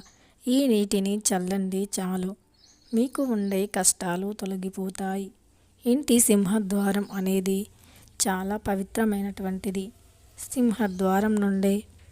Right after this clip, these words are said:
మంచైనా, చెడైనా లోపలికి వస్తుంది. అంతేకాదు,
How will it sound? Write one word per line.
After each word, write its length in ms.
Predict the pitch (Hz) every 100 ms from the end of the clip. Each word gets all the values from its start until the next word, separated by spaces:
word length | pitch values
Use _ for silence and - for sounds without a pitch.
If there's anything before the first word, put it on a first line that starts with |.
| - -
మంచైనా, 640 | 208 208 196 202 190 190 190 208 - - - -
చెడైనా 580 | - 220 220 208 190 190 196 - - - - -
లోపలికి 580 | 208 214 208 190 - 214
వస్తుంది. 600 | 208 190 - 196 190 190 - _ - - - - -
అంతేకాదు, 720 | 214 202 226 226 214 190 190